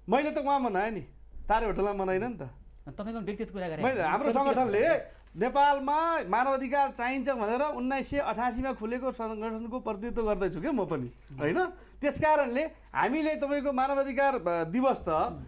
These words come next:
Speaker 1: कुनै तारे होटलमा मनाएको छैन, त्यस कारण त्यसको जिम्मा म चाहिँ लिन सक्दिनँ।
Speaker 2: म्याडम, अ, मोहनाजी, तपाईँ कहाँ म आउँछु।
Speaker 1: आफूले नगरेका कामको जिम्मा म
Speaker 2: नेपाल
Speaker 1: किन लिऊँ?
Speaker 2: प्रहरीलाई मात्रै बुझाउने काम नि कसको हो भने, नेपालको संविधान धारा अडतिसको उपधारा तिनले के भन्छ भने, कुनै पनि आधारमा,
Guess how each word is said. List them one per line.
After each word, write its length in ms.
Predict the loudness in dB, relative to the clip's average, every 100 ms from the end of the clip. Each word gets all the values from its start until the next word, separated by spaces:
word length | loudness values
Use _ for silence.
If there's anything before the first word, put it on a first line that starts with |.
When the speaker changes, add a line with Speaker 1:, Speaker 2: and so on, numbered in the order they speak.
| -6
Speaker 1:
कुनै 160 | -2 0
तारे 240 | 2 2
होटलमा 260 | 2 2 2
मनाएको 300 | 2 2 2
छैन, 140 | -2
त्यस 160 | -2 -2
कारण 140 | -2
त्यसको 200 | -2 -2
जिम्मा 200 | -2 -2
म 120 | -2
चाहिँ 160 | -2 -2
लिन 120 | 0
सक्दिनँ। 340 | 0 0 0 -2
Speaker 2:
म्याडम, 340 | -2 -2 -4 -8 -18 -16
अ, 440 | -10 -8 -8 -8 -10
मोहनाजी, 340 | -10 -10 -10
तपाईँ 260 | -10 -10 -8
कहाँ 140 | -8
म 60 | -10
आउँछु। 300 | -12 -8 2
Speaker 1:
आफूले 240 | 2 4
नगरेका 340 | 4 4 4 4
कामको 240 | 2 0
जिम्मा 220 | 0 2
म 40 | 2
Speaker 2:
नेपाल 160 | 4
Speaker 1:
किन 100 | 4
लिऊँ? 120 | 2
Speaker 2:
प्रहरीलाई 300 | 2 2 2
मात्रै 220 | 2 0 -2
बुझाउने 300 | -2 -2 -2
काम 140 | -4
नि 80 | -2
कसको 260 | -2 -4
हो 80 | -8
भने, 220 | -14 -10
नेपालको 420 | -8 -2 -2 -2 -6
संविधान 540 | -6 -6 -4 -4 -4
धारा 220 | -4 -4
अडतिसको 420 | -4 -6 -10 -10 -8
उपधारा 300 | -4 -2 -4
तिनले 420 | -6 -4 -2 0
के 140 | -2
भन्छ 240 | -6 -8 -10
भने, 140 | -12
कुनै 280 | -10 -6 -4
पनि 160 | -2 0
आधारमा, 480 | 0 -2 -4 -6